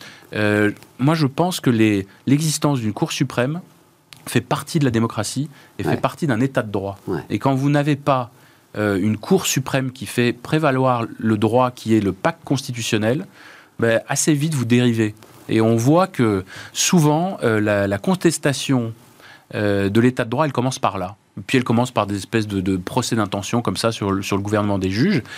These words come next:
Speaker 1: qui, parfois, les juges peuvent aller trop loin.
Speaker 2: Ouais.
Speaker 1: C'est évident. Mais dans ce cas-là, il faut, il faut réformer.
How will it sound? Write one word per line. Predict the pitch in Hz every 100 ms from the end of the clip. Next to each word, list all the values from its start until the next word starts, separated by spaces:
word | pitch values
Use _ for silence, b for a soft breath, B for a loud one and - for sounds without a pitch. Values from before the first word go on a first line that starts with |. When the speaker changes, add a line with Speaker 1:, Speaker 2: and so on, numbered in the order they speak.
| B -
Speaker 1:
qui, | - _
parfois, | - - 175
les | 147
juges | 117 156
peuvent | - 110
aller | 107 107
trop | -
loin. | 208 269 220 -
Speaker 2:
Ouais. | 123 -
Speaker 1:
C'est | - - -
évident. | 208 180 185 233 185 B B -
Mais |
dans | 117
ce | 113
cas-là, | 139 175
il | 151
faut, | - 123 104 B B 107
il |
faut | - 120
réformer. | 110 117 175 196 233